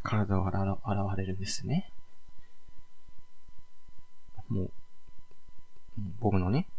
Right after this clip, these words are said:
息子は、元気になっちゃってて。で、体流してお風呂に浸かって、風呂出るじゃないですか。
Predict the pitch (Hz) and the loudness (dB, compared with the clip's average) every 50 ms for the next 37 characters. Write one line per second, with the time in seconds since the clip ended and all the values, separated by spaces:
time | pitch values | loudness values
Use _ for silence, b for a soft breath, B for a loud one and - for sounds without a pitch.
0 | - 104 95 90 - - - 87 87 87 - - - - - - - - - - | -2 0 0 0 0 0 0 0 0 0 -2 -2 -4 -2 -2 -4 -4 -2 -4 -4
1 | - - - - - - - - - - - - - - - - - - - - | -4 -2 -2 -4 -4 -4 -4 -4 -4 -4 -2 -4 -4 -4 -4 -4 -4 -4 -2 -2
2 | 104 92 - - 85 85 95 95 - - - - - - - - - - - - | -2 -2 -2 -2 -2 0 0 0 0 -2 -2 -4 -4 -2 -2 -4 -4 -2 -4 -4
3 | - - - - - - - - - - - - - - - - - - - - | -4 -2 -2 -2 -2 -2 -4 -4 -4 -4 -2 -4 -4 -2 -4 -4 -4 -4 -4 -4
4 | - - - - - - - - - - - - - - 151 165 - - - - | -4 -4 -4 -4 -4 -2 -2 -4 -4 -4 -4 -4 -2 0 0 0 0 -2 -4 -4
5 | - - - - - - 113 104 101 95 95 95 95 95 - - 92 92 85 - | -4 -4 -2 0 2 6 6 8 8 8 8 6 6 6 4 4 2 2 2 4
6 | - 90 85 85 - - - 90 87 - - - - - - - - 135 147 156 | 4 4 4 2 0 0 0 0 0 0 -2 -4 -4 -2 -2 0 4 6 6 8
7 | 156 139 127 117 113 - - - - - - - - - - - - - - - | 8 6 6 4 2 0 -2 -4 -4 -2 -2 -2 -4 -2 -4 -4 -4 -2 -2 -2
8 | - - - - - - - - - - - - - - - - - - - - | -2 -2 -4 -6 -4 -2 -2 -2 -2 -2 -4 -4 -4 -2 -2 -4 -4 -2 -2 -4
9 | - - - - - - - - - - - - - - - - - - - - | -4 -2 -2 -2 -4 -2 -4 -4 -4 -4 -4 -4 -4 -4 -4 -4 -4 -2 -2 -2
10 | 101 98 98 107 107 117 117 104 98 90 87 87 87 92 - - - - - - | -2 0 0 0 2 2 4 2 2 2 2 2 0 0 0 -2 -2 -2 -2 -4